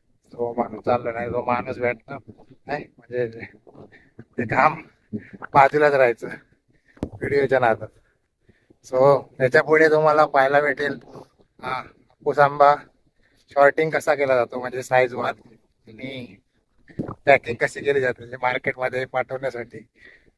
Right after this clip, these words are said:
तो व्हिडिओ असेल पुढे. तर आता घरी जाऊया,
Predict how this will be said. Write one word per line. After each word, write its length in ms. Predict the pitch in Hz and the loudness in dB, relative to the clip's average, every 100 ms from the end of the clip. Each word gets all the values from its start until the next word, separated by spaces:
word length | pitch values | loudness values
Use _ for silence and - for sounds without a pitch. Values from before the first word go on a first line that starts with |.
| _ _ _ 139 | _ _ _ 2
तो 140 | 143 | 4
व्हिडिओ 240 | 139 135 131 | 6 4 2
असेल 200 | 117 117 | 0 -10
पुढे. 300 | 117 123 151 - _ _ _ _ _ _ _ _ _ _ 120 | -4 -2 -2 -6 _ _ _ _ _ _ _ _ _ _ -8
तर 320 | 120 120 117 117 - _ _ _ _ _ _ _ _ _ | -6 -6 -8 -14 -20 _ _ _ _ _ _ _ _ _
आता 220 | - 131 | 2 2
घरी 220 | 127 131 139 | 4 0 0
जाऊया, 380 | 131 131 135 | 0 0 -4